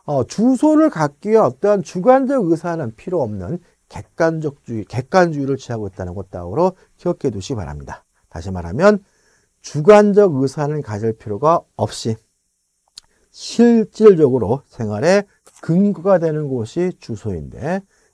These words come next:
민법상 주소는 여러 곳일 수 있다는 것까지만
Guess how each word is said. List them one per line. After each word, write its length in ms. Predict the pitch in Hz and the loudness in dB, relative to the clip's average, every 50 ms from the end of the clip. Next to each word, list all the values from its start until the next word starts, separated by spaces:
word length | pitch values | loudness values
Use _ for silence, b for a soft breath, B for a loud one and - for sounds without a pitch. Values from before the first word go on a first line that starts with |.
| _ | _
민법상 760 | - 147 196 233 233 233 - 277 269 277 - 285 269 269 233 | 0 4 4 4 4 2 0 -4 -4 -2 -2 -2 -2 -2 -2
주소는 480 | - 156 135 - 151 117 95 107 147 - _ _ _ _ _ _ - 95 | -2 -4 -4 -4 -4 -4 -4 -6 -8 -10 _ _ _ _ _ _ -10 -6
여러 380 | 95 98 101 90 92 107 127 123 | -4 -4 -2 -2 0 0 -2 -2
곳일 360 | 113 110 110 98 - - 101 | -2 -4 -6 -8 -8 -10 -12
수 140 | 92 - - | -10 -10 -12
있다는 340 | 92 - - 87 82 80 76 | -12 -10 -10 -12 -10 -10 -12
것까지만 640 | 80 78 _ - 78 78 - 80 101 151 170 175 | -14 -16 _ -14 -16 -14 -12 -6 -4 -2 -2 -2